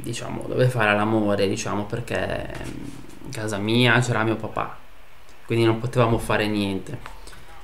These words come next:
anche perché quella era l'epoca in cui c'era ancora mio fratello a casa, quindi sarebbe tornato da un momento all'altro quel giorno, quindi diciamo che non potevamo consumare da nessuna parte. Quindi, eh, siamo andati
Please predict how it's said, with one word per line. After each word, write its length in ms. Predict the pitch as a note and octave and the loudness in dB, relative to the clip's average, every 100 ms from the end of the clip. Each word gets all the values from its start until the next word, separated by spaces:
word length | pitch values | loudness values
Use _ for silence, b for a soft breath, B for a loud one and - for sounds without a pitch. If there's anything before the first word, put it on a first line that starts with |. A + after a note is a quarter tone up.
| B | B
anche 260 | - C3+ D3+ | 2 6 6
perché 300 | C3 B2+ B2+ | 8 8 6
quella 200 | C#3 C3 | 8 12
era 160 | A#2+ | 12
l'epoca 460 | A2+ A2+ A#2+ B2 A2+ | 12 10 8 2 2
in 120 | A2 | 0
cui 140 | A2 A2 | -2 -4
c'era 220 | A2+ A2 | -2 -2
ancora 260 | A2 A2+ | -2 0
mio 160 | A2+ A2 | 0 0
fratello 400 | - A#2 A2+ A2 | -4 -4 -2 0
a 60 | G#2+ | -2
casa, 340 | A2 G#2 G#2 | -2 -2 -4
quindi 440 | G2+ A2 G#2+ G#2+ G#2+ B B B B B B B - - - - | -6 -4 -2 -4 -6 B B B B B B B -14 -14 -14 -6
sarebbe 380 | - C3+ C3+ C#3+ | 6 8 10 10
tornato 500 | D3+ B2+ C3+ C3+ D3 | 8 8 8 8 6
da 160 | C3 A2+ | 6 6
un 80 | A2+ | 6
momento 320 | A2+ A2+ A#2 | 4 4 4
all'altro 640 | G#2 G2+ G2+ - G#2 F#2+ | 4 4 2 -2 -2 -2
quel 200 | - G2+ | -2 -4
giorno, 380 | A2 G2 G2+ G2+ | -2 -2 -2 -4
quindi 420 | - G2+ F#2+ F#2 | -4 -4 -4 -6
diciamo 440 | F#2 - - - - | -6 -8 -6 -8 -8
che 160 | - | -8
non 160 | F2 - | -6 -6
potevamo 460 | B2+ A#2+ G#2 A2 | -6 -2 0 0
consumare 440 | A2 A2+ A#2+ G2+ G#2 | -2 -2 -2 0 0
da 80 | G2+ | 0
nessuna 300 | G2+ A2 G2 | -2 -6 -4
parte. 380 | G#2+ - - - | -6 -6 -10 4
Quindi, 460 | C#3 A#2 G2 F#2+ | 8 8 8 4
eh, 560 | F2 G#2+ G2+ G2+ G2 G2 | 2 6 8 8 6 2
siamo 200 | A2 A2+ | 0 2
andati 1200 | A2+ A#2+ B2+ C3 C3+ - C3 B2+ B2+ B2+ B2 - | 4 8 8 8 6 4 8 10 10 8 6 2